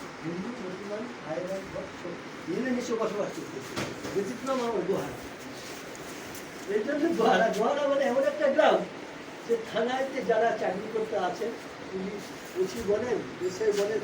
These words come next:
পরে পুলিশ ও এসআই, ওসি জানে না যে হাকিমপুর উপজেলায় পৌরসভার মধ্যে একটা গ্রাম আছে, যে গ্রামে কোনো মুসলমান নেই।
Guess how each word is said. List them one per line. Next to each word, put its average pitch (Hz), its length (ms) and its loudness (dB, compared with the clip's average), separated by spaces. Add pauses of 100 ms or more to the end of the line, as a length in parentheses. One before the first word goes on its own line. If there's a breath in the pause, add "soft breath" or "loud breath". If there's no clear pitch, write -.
পরে 233 180 2 (440)
পুলিশ 294 260 2 (100)
ও - 20 6 (540)
এসআই, - 340 6 (840)
ওসি 285 220 0 (120)
জানে 233 300 6
না 302 60 10 (120)
যে 247 80 4
হাকিমপুর 254 520 -2 (480)
উপজেলায় 262 640 8
পৌরসভার 254 680 6
মধ্যে 240 220 2 (100)
একটা 214 180 -2 (420)
গ্রাম 220 280 2 (120)
আছে, 269 200 -2 (760)
যে 220 140 10
গ্রামে 196 320 2
কোনো 214 220 0
মুসলমান 147 440 -2
নেই। 113 100 -6